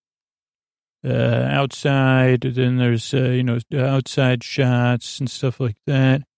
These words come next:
Who will make the quarterfinals? Uh, everybody marches in,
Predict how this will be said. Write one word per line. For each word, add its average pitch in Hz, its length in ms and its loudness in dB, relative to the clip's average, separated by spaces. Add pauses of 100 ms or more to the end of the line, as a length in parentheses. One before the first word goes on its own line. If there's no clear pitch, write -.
(120)
Who 185 80 -4
will 185 160 2
make 156 240 2
the 151 80 -6
quarterfinals? 123 1120 0
Uh, 131 460 0 (1900)
everybody 131 380 0
marches 127 720 0
in, 123 640 2